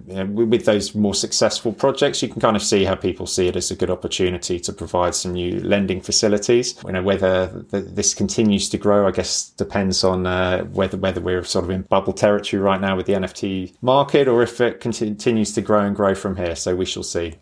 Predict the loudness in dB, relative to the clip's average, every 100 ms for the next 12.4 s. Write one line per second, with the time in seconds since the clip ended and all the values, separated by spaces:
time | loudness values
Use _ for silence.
0 | _ -6 0 2 4 2 2 0 0 0
1 | 2 0 2 0 0 0 0 0 0 0
2 | 2 0 0 -2 -2 -2 -2 -2 0 0
3 | 2 0 -2 -4 -4 -4 -2 -2 -2 2
4 | 2 2 0 -2 0 0 0 0 0 0
5 | -2 -2 -2 -2 -4 0 2 2 2 2
6 | 0 2 2 2 0 -20 -2 0 2 2
7 | 2 4 4 2 2 -2 -4 -4 -4 -4
8 | -4 -4 -4 -4 -4 -4 -2 2 2 0
9 | -18 -20 -4 -4 -2 0 4 4 4 4
10 | 4 0 0 0 2 0 2 2 0 -2
11 | 0 2 2 0 -4 -2 -6 -4 -4 -4
12 | -4 2 2 2